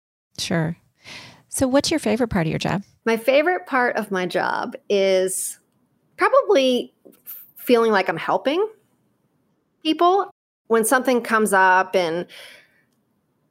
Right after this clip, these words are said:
Speaker 2: one of my offices calls me, "Hey, like, I don't know what's going on here, but can you help me figure this out?" And I, you know, it's nice I'm in the Pittsburgh corporate office. I can walk down the hall and sit in the C E O's office, sit down in the controller's office, sit down in Rick,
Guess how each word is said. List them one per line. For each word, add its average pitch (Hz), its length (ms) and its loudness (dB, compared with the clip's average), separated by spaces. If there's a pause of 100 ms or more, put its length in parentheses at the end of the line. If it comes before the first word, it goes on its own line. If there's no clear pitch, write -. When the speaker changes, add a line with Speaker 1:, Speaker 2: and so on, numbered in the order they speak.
(400)
Speaker 2:
one 214 200 2
of 214 40 2
my 202 120 4
offices 190 400 0
calls 170 300 -4
me, 160 120 -2
"Hey, 226 300 2
like, 269 200 2
I - 80 -2
don't 392 120 2
know 330 80 4
what's - 160 0
going 220 180 0
on 214 200 2
here, 208 380 0
but 196 280 0
can 233 120 -4
you 311 120 -2
help 285 200 -2
me 254 120 -2
figure 214 180 -2
this 196 220 -2
out?" 170 200 2
And 185 140 -2
I, 185 240 -4 (160)
you 220 80 0
know, 185 140 2
it's 190 200 -2
nice 269 220 0
I'm 220 140 0
in 190 80 -2
the 175 80 -2
Pittsburgh 190 420 -4
corporate 165 320 -2
office. 151 220 -4
I 196 80 -2
can 214 140 -8
walk 196 260 -2
down 196 160 -2
the 190 60 -4
hall 170 280 -4
and 165 100 -6
sit - 320 -4
in 185 80 -6
the 170 80 -4
C - 380 -4
E 170 60 0
O's 170 200 -4
office, 156 460 -4
sit 202 300 -6
down 196 280 0
in 196 240 -2
the 170 80 0
controller's 175 560 -2
office, 160 300 -4
sit 220 240 -2
down 214 220 2
in 190 140 0
Rick, 185 360 0